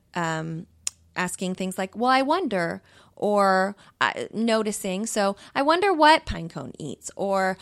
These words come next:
"I noticed that pine cone has brown feathers." I've never seen a brown feathered chicken before. Just thinking out loud so that the kids are like, "Oh, yeah, it's okay to be thinking about these things." And,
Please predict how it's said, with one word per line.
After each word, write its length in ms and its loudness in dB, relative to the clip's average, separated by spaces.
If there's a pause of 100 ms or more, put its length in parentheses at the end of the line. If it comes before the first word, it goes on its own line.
(140)
"I 120 0
noticed 280 0
that 140 0
pine 220 0
cone 340 0
has 360 -4
brown 340 -2
feathers." 460 -12 (200)
I've 80 -6
never 240 -2
seen 460 -2
a 40 -4
brown 320 -8
feathered 520 -8 (200)
chicken 320 -6
before. 400 -8 (220)
Just 500 -2
thinking 340 -2
out 260 2
loud 480 2
so 180 -4
that 180 -4
the 60 -4
kids 440 -6
are 180 -2
like, 260 -4
"Oh, 340 2
yeah, 160 2
it's 240 -2
okay 500 -2
to 180 -6
be 380 -8
thinking 400 -8
about 260 -10
these 180 -12
things." 400 -14
And, 360 -8